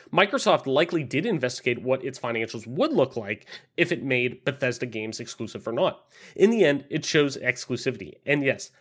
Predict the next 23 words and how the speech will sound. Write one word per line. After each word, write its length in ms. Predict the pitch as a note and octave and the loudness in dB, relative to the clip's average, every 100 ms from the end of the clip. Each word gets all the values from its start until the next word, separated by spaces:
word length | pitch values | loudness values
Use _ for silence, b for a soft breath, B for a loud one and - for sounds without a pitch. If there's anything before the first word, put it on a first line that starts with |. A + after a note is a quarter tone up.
| b C#3 | b 2
that 200 | D#3 F3 | 2 4
means 240 | D#3 C#3 | 2 2
it 140 | - | -4
will 180 | C3+ C#3 | -2 0
miss 240 | B2+ A2+ A#2 | 0 0 0
out 260 | A2 G#2+ - | -2 -2 -4
on 180 | C3 A2 | -2 0
money 420 | A#2 G#3+ F3 G2+ B B | 2 2 2 -2 B B
from 200 | D3 B2+ | 0 0
sales 320 | C3 A#2+ A2+ | 0 0 -2
on 180 | B2 A2+ | -6 -6
PlayStation 520 | A2+ G#2+ G2+ - G#2 | -6 -8 -8 -12 -4
five. 220 | D3 G#2+ - | -2 -2 0
But 300 | G3+ - - _ _ _ - | 0 0 -6 _ _ _ -6
the 100 | C3 | -4
point 360 | - - D#4 - | -6 -12 -12 0
is 240 | E3+ E3 | 0 2
that 180 | - F3+ | 0 -2
Microsoft 560 | A#2 D3+ G3 E3+ C3 A2 | -2 -4 -4 -4 -4 0
doesn't 320 | B2+ C#3+ D3+ | -2 0 -6
see 420 | - B2+ A2+ A2+ B - | -6 -8 -6 -8 B -4
that 320 | A2+ G#2+ - | -2 0 -4
as, 160 | A2+ | -10